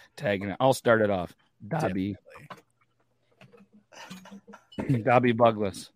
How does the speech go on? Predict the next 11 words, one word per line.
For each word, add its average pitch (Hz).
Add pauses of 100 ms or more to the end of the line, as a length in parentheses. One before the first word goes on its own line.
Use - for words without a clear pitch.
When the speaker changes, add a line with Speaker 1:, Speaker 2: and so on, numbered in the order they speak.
(280)
Speaker 1:
check -
this 107 (360)
out 101 (300)
from 104
your 131
friends 107 (580)
at 95 (120)
T 101
T 104
T. 90 (300)
All -